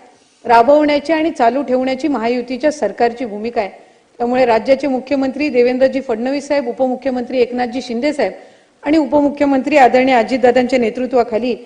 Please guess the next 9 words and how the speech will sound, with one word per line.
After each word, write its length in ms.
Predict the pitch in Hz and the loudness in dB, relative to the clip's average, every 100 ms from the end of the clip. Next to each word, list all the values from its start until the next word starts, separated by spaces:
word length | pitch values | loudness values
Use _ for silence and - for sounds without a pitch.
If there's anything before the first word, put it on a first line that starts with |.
| - _ - | -18 _ -8
महायुतीचं 600 | 220 254 262 262 262 285 | -2 0 0 -4 -4 -2
सरकार 440 | 269 220 285 247 - - - _ 277 | 0 -2 2 2 0 -10 -20 _ -2
ही 80 | |
या 240 | 285 277 269 | 2 2 2
मुख्यमंत्री 600 | 254 247 277 254 247 269 | -2 -2 -2 -2 -2 -4
माझी 340 | 247 220 247 | -4 -4 -2
लाडकी 260 | 247 226 269 | -2 -2 -4
बहीण 280 | 220 226 240 | -4 -4 -2
योजना 400 | 214 220 254 | -2 -2 -2